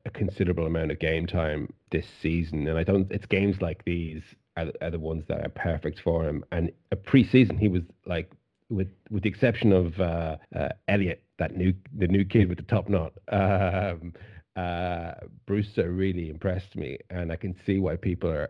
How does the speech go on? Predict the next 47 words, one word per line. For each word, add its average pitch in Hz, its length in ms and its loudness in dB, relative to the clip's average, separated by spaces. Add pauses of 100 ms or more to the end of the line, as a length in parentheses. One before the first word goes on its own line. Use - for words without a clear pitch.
(140)
are 80 240 -4
excited 87 480 -4
by 78 160 -2
him. 76 300 -4 (340)
Keita, 101 640 2 (160)
I 95 80 0
don't 95 160 4
know 87 140 0
what, 85 260 -4 (280)
what 87 240 -4
the, 92 240 -6
what 87 180 -2
the 80 80 -4
latest 85 340 -2
is 80 200 -2
on 78 100 0
his 80 180 -4
injury. 82 380 0
I'm 80 100 0
just 90 180 0 (360)
praying 85 520 2
that - 220 -2
he's 80 340 -4
getting 76 520 -2 (160)
almost 87 440 -2
back 82 240 -2
to 92 120 -10 (180)
full 78 300 -6
speed. 82 340 0
I 82 40 0
think 113 240 0
he's, 90 220 -4 (880)
he's 92 260 -4
there 92 260 4
or 87 80 2
thereabouts 85 680 0
of 85 160 -6 (120)
getting 90 220 -4
into 85 280 -4 (160)
full 85 180 -2
training. 85 600 -4 (480)
Left 139 320 4
back 110 300 2
is 92 140 2
a, 95 180 0
is 95 140 0
a, 90 180 2